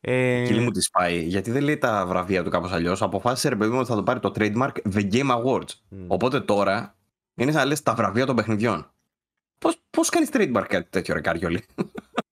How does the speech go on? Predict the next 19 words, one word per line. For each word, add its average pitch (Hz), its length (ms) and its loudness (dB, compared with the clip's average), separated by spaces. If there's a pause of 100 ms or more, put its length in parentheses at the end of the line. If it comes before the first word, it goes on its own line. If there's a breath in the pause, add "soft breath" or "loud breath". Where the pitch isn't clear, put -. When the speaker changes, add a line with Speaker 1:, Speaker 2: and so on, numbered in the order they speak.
(680 loud breath)
Speaker 1:
Πώς 185 100 2
Speaker 2:
Όλοι 190 100 4
Speaker 1:
το 202 60 4
Speaker 2:
οι - 20 4
υπόλοιποι 185 280 0
μετά 180 240 2
τι 208 120 0
είναι, 147 180 2
δεν 104 180 0
είναι 117 220 0
Game 127 180 2
Awards; 127 280 0 (140)
Speaker 1:
Ε, - 180 -10
εδώ 107 280 4
άλλοι 127 140 6
προσπαθούν 127 380 -2
να 127 120 0
πείσουνε 135 440 2
ότι, 117 1000 2